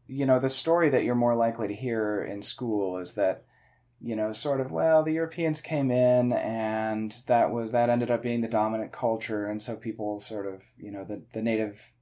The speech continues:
people joined into that culture and started speaking the language. In fact, it was a lot more violent and deliberate than that.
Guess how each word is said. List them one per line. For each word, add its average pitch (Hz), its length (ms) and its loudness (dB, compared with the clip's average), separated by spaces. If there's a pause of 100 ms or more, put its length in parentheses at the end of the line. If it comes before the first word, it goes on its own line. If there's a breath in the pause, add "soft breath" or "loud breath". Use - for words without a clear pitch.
(260)
people 107 400 -6
joined 101 380 -8
into 101 240 -8
that 92 220 -2
culture 95 480 -6
and 82 180 -12
started 76 340 -10
speaking - 360 -12
the - 80 -16
language. 82 520 -10 (600 soft breath)
In 123 120 -6
fact, 147 340 2
it 120 100 0
was 113 140 -2
a 123 40 -4
lot 139 220 2
more 117 180 2
violent 101 560 2
and 87 160 -12
deliberate 95 520 -8
than 82 160 -12
that. 80 340 -10